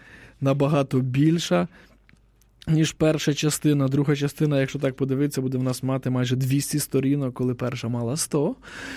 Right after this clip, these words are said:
Е, і в цій ночі ми будемо дивитися,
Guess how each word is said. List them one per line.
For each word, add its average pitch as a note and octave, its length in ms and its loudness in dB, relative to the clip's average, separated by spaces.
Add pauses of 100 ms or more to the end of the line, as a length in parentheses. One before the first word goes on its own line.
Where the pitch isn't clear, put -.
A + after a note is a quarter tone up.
(340)
Е, D#3 300 4 (100)
і F3 560 4
в - 60 -12
цій F3+ 200 2
ночі F#3+ 500 0
ми F3+ 100 2
будемо E3+ 380 2
дивитися, E3 680 0